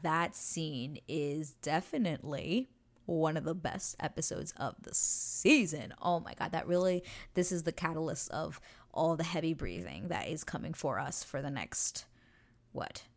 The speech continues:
four, five, six, uh, for the next five episodes. So yeah, lots of heavy breathing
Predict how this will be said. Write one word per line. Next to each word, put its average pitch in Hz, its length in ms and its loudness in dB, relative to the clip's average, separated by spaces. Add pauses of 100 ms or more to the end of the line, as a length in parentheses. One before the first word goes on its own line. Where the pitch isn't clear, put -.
(140)
four, - 180 -2
five, - 240 -6
six, - 300 -12
uh, - 140 -12
for - 160 -14
the - 40 -4
next 127 200 -6
five 57 200 -2
episodes. - 680 -6 (960)
So 101 1000 -2
yeah, 156 380 -2 (300)
lots 202 280 0
of 185 60 -2
heavy 170 260 0
breathing 127 520 -6